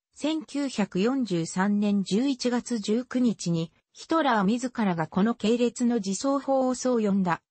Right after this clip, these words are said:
ことから、千九百四十四年二月一日から、正式にもそう呼ばれるようになったものである。バルバロッサ作戦の初期段階から、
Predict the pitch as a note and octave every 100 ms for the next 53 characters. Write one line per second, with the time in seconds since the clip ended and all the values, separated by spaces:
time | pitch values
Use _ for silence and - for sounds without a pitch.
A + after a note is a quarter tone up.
0 | _ - G#3+ D4 D4 A#3 F#3 - _ -
1 | C#4+ D#4+ - C#4+ C#4 A#3 G3 E3+ F#3+ C#4
2 | A#3 G3+ F3 D3+ D#3 F3+ G3 F#3 F3+ B3
3 | - - B3 B3 A#3+ A#3 - F#3+ F3 D#3+
4 | - _ - A3 B3+ B3 - C#4+ C#4 G#3
5 | - A3+ A3+ F3+ A3 C#4 C4+ B3+ C4 A3
6 | F#3 F#3+ - G3 F3 F3+ F3+ D#3+ C#3+ C3+
7 | - _ _ _ - - _ - A#3+ D4
8 | C#4+ C4+ - C4 C4+ C#4+ - B3+ A3+ F#3+
9 | E3+ F#3+ - A#3+ B3 G3+ - F3+ E3+ D#3+
10 | D#3